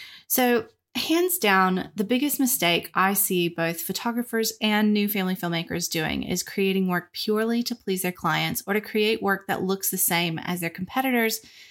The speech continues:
because that's what sells. And look, I get it. It's safe. And it works sometimes, depending on how good you are at copying the look that sells. But here are some of the reasons why I'd really encourage you to create the work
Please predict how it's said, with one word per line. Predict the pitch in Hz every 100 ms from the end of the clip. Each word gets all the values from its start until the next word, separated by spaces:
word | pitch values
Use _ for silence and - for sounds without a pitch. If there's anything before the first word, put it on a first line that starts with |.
| - -
because | 202 220 185
that's | - 185 185 -
what | 180 180 -
sells. | - 180 156 127 196 - - -
And | 208 208
look, | 196 185 - -
I | 208
get | 202 185
it. | 151 - -
It's | 190 -
safe. | 175 156 175 - - _ _
And | 214 214
it |
works | 208 214 - - -
sometimes, | - - 330 359 - 170 139 127 139 -
depending | - 214 233 240
on | 247
how | 233 214
good | 208 220 220
you | 226
are | 170 165 175
at | - -
copying | 202 196 180 175
the | 170
look | 190 220 156 - -
that | 135 -
sells. | - - 160 107 101 - - _ - - - _ _ _ -
But | 339 302
here | 254
are | 269
some | 277
of | 269
the | 233
reasons | 196 196 190
why | 180 175 175 -
I'd | 202
really | 196 220 226 220
encourage | 220 190 170 175
you | 170
to | 170
create | - 214 202 196
the | 202
work | 175 -